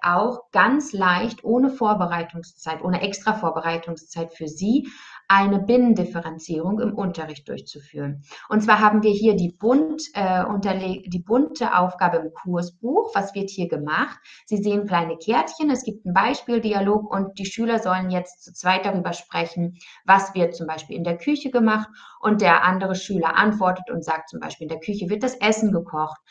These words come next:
und dann fragt der Schüler, der zweite, und was wird in der Sprachschule gemacht? Und der erste antwortet wieder. Sie sehen hier, diese Aufgabe ist sehr frei.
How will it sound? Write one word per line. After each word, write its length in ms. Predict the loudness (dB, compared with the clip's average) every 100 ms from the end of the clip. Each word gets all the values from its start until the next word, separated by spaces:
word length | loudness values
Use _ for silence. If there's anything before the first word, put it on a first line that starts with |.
| -20 -6
und 120 | 0
dann 180 | 0 2
fragt 420 | 4 4 4 -2 0
der 300 | 2 2 0 _ _ -18
Schüler, 380 | -8 -2 -2
der 140 | -2 -4
zweite, 400 | 2 4 4 0
und 140 | 0
was 200 | 0 0
wird 120 | -4
in 100 | -2
der 100 | -4
Sprachschule 680 | -4 4 6 6 2 0 2
gemacht? 300 | 2 0 -2 0
Und 160 | 0
der 220 | 0 -4 -4
erste 400 | 0 2 0 -6
antwortet 580 | -4 -6 -10 -16 -18 -20 -20
wieder. 220 | -18 -18 _ _ _ _ _ _
Sie 140 | -2 0
sehen 240 | 2 2
hier, 240 | 2 2 0 -8 -6 0
diese 260 | 6 6
Aufgabe 300 | 6 4 0
ist 160 | -2 -2
sehr 180 | -2 -2
frei. 540 | -2 0 2 0